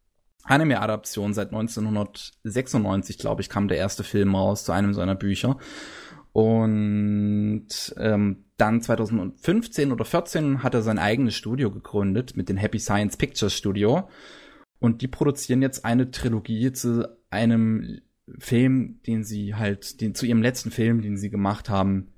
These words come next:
der, ja, der so eine Story hat, dass Aliens auf die Erde kommen und Menschen und Aliens jetzt versuchen, äh, einen Konf-, einen, also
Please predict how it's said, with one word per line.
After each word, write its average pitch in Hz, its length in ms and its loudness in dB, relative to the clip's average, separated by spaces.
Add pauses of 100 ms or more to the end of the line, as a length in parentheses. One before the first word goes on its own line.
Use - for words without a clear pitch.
(200)
der, 113 720 2 (800)
ja, 117 320 2 (160)
der 113 240 4
so 113 120 -4
eine 117 120 2
Story 123 320 2
hat, 110 360 -2 (100)
dass 104 180 -6
Aliens 117 560 0
auf - 160 -2
die - 100 -4
Erde 113 220 2
kommen 101 360 0 (400)
und 107 400 -2 (440)
Menschen 135 440 2
und 120 160 0
Aliens 123 460 2
jetzt - 340 -6
versuchen, 110 920 0 (640)
äh, 113 460 2 (500)
einen 117 400 2
Konf-, - 400 -2
einen, 113 240 0
also 110 320 -4